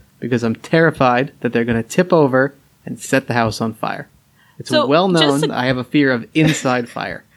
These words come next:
Speaker 1: and a potted
Speaker 2: <laughs> I,
Speaker 1: candle
Speaker 2: I
Speaker 1: is considerably safer.
Speaker 2: I think that's canon. I think that is, um,
Speaker 1: <laughs>
Speaker 2: yeah.
Speaker 1: Yes.
Speaker 2: Uh, I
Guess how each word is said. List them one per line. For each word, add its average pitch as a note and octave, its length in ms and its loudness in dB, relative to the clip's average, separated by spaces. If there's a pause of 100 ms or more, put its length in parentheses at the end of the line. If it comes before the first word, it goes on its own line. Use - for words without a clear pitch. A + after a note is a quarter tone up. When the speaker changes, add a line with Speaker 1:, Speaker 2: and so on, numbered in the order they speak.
(320)
Speaker 1:
and B2 100 -2
a A2+ 60 0
potted D#3 340 2
Speaker 2:
<laughs> - 20 -2
I, - 20 -4
Speaker 1:
candle C3 400 0
Speaker 2:
I D3+ 80 -6
Speaker 1:
is C#3 100 -4
considerably C#3+ 600 2
safer. - 240 -6
Speaker 2:
I C#4 60 -4
think - 180 -4
that's D4+ 200 -4
canon. G3 640 -2
I G#3 60 -4
think G#3+ 180 -6
that A3 220 2
is, G#3+ 260 4
um, G3+ 320 0
Speaker 1:
<laughs> - 80 -8
Speaker 2:
yeah. F#3+ 220 -2 (240)
Speaker 1:
Yes. - 360 -8 (240)
Speaker 2:
Uh, - 160 2 (680)
I C4+ 100 0